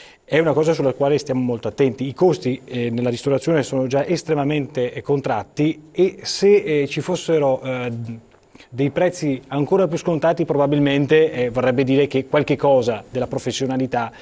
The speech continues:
eh, dei nostri ristoratori sarebbe intaccata. Così non è perché si rispettano e si devono rispettare dei costi dovuti proprio alla, al rispetto delle norme e soprattutto alla qualità, eh, attesa e che vogliamo assolutamente dare ai nostri, ai nostri, ehm,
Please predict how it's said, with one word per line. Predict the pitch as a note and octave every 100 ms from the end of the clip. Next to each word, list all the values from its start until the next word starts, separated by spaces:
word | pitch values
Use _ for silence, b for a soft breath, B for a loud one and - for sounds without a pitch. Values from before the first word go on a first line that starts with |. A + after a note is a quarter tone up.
| B B B
eh, | - A#2+ A#2
dei | A#2+ A#2+
nostri | C3 - B2
ristoratori | A2+ C3 B2 C3
sarebbe | A#2 A2+ A2
intaccata. | - - - -
Così | - D#3 C3
non | D#3+ D3
è | B2+ C#3
perché | B2 G2+ C3 C#3
si | - C#3
rispettano | C3+ - C3 - C#3+ D3
e | D3
si | C3
devono | D#3+ D3+
rispettare | C3+ C#3 D3 C3+
dei | D3+
costi | D3+ D#3 - F3+
dovuti | C#3+ D3 F#3+
proprio | C3 A#2 D#3+ C3+
alla, | B2 A#2+
al | C3+
rispetto | C#3 D3+ C#3 B2+
delle | B2+ D#3
norme | C3 B2+ D3+
e |
soprattutto | - D#3+ F#3+ D#3 C3 E3+ D#3 B B
alla | D3+ C#3+
qualità, | E3 F3 - B2+ A#2+ b b b
eh, | - B2+ -
attesa | D3+ - D#3 E3
e | E3
che | D3
vogliamo | C#3 D3+ E3
assolutamente | - C#3 C3+ C3+ C3
dare | A#2+ B2
ai |
nostri, | A#2 A2+ - A2+ -
ai | A2+
nostri, | A2+ G#2+ - A#2 A2+ -
ehm, | A#2 A2 A2